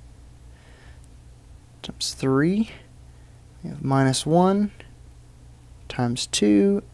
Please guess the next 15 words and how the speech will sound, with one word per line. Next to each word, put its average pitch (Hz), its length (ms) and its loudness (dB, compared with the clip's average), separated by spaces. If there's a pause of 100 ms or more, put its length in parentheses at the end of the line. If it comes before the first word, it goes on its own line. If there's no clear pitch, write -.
(120)
times 147 340 -4
minus 131 300 0
five. - 440 -2 (3250)
And 135 100 -6
that 147 200 10
is 127 500 6 (1300)
negative 135 380 2
six - 720 4
over 127 640 4 (800)
positive 139 560 6
ten, 196 480 4 (260)
or 120 220 2
minus 139 460 2
three 135 260 0
fifths. - 580 -4